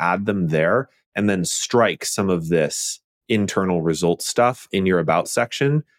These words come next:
just to keep your about section a little more condensed. And if people need that credibility factor, they can go to the,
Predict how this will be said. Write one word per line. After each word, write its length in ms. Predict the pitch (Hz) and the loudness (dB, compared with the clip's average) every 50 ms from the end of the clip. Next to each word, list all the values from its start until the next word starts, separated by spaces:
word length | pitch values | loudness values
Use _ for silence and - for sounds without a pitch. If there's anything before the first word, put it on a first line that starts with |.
| _ _ - | _ _ 0
just 200 | - 127 117 - | 2 2 2 2
to 80 | - 123 | 0 -2
keep 240 | - - 135 113 117 | 0 2 2 2 4
your 120 | 117 110 | 2 2
about 280 | 95 85 90 85 82 - | 2 2 2 0 0 0
section 360 | - 98 95 - - 104 95 | -2 -2 -2 -2 -2 -2 0
a 40 | 90 | 2
little 160 | 95 90 90 | 2 2 2
more 200 | 90 90 85 78 | 2 2 0 0
condensed. 680 | - - - 92 87 82 85 95 120 101 - - - - _ _ _ _ | -2 -2 -2 0 2 2 2 2 0 -2 -4 -6 -8 -10 _ _ _ _
And 120 | - 104 101 | -2 -2 -2
if 100 | 95 - | -2 -2
people 320 | - - 135 - 113 104 | 0 0 0 2 2 0
need 440 | 95 90 92 95 98 98 101 95 90 | 2 2 2 2 2 2 0 2 2
that 240 | 92 87 78 - - | 2 0 0 0 -2
credibility 580 | - - 98 92 82 78 87 87 92 98 110 | -2 -2 0 0 0 2 2 4 4 4 2
factor, 500 | 107 - 123 123 127 - - 143 143 139 | 0 0 -2 -2 -2 0 2 4 4 4
they 140 | 123 107 92 | 4 2 0
can 180 | - - 92 90 | 0 0 0 2
go 180 | 87 92 92 | 4 4 4
to 80 | 92 95 | 4 2
the, 320 | 90 87 85 82 80 71 | 2 2 2 2 0 -2